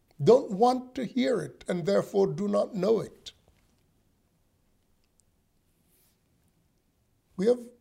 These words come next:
abundant populations in the earth today.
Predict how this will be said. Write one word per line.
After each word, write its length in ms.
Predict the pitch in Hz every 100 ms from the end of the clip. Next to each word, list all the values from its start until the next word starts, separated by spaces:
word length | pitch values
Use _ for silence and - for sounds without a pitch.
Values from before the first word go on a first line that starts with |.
| -
abundant 720 | 165 160 220 277 233 196 -
populations 1080 | 165 160 - 143 143 127 - 131 131 - - _ _ _
in 260 | 220 233 240
the 140 | 247
earth 380 | 233 226 202 -
today. 680 | - 190 - 226 82 - -